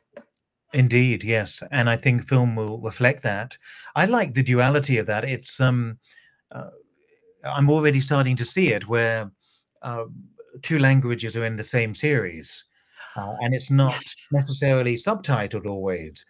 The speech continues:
Speaker 1: but you get a sense of what it might be like.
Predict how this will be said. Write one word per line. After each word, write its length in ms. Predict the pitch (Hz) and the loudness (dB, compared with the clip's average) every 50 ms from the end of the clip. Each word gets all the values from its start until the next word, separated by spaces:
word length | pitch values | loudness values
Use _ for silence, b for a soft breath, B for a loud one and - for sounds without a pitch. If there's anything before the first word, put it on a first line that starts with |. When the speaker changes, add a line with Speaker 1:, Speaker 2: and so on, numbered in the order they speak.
| b b b b | b b b b
Speaker 1:
but 140 | 135 131 123 | -2 2 2
you 80 | 139 | 2
get 180 | 135 147 147 143 | 4 4 4 4
a 80 | 139 | 2
sense 340 | 135 - 156 139 135 131 135 | 0 2 2 2 2 2 2
of 120 | 131 113 104 | -2 -2 0
what 140 | 131 131 | 0 0
it 100 | 135 127 | 0 -2
might 220 | 120 117 117 120 101 | -4 -4 -4 -4 -4
be 100 | 117 110 | -4 -2
like. 520 | 113 113 120 120 98 - - - - - | -2 -2 -2 -2 -4 -6 -10 -16 -20 -20